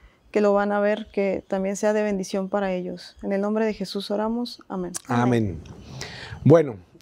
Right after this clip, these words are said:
Speaker 2: una lección muy interesante. Eh, vamos a ver si el tiempo nos alcanza. Son cinco historias de las cuales tenemos que hablar.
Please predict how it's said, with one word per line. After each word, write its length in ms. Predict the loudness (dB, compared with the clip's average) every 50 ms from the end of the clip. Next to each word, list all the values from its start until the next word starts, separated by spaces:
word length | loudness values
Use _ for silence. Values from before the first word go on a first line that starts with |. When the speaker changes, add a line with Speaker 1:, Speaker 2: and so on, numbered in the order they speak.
| 2 4
Speaker 2:
una 160 | 6 8 8
lección 260 | 6 6 6 4 4
muy 180 | 6 6 6 6
interesante. 680 | 6 6 6 6 4 2 -2 -2 -2 -2 -4 -4 -4 -6 -4
Eh, 460 | -2 -2 0 0 0 -2 -2 -4 -2 2
vamos 260 | 6 6 8 8 8 6
a 20 |
ver 100 | 6 6
si 80 | 4 2
el 80 | 2
tiempo 240 | 2 2 2 2 2
nos 140 | 2 2 0
alcanza. 400 | -2 -2 0 0 2 2 4 4
Son 160 | 4 4 4
cinco 280 | 4 2 6 8 8 8
historias 420 | 8 6 4 4 4 4 4 4
de 120 | 4 4
las 140 | 2 2 2
cuales 180 | 2 2 4 4
tenemos 300 | 4 4 4 2 4 4
que 80 | 4
hablar. 340 | 6 6 6 6 6 4 0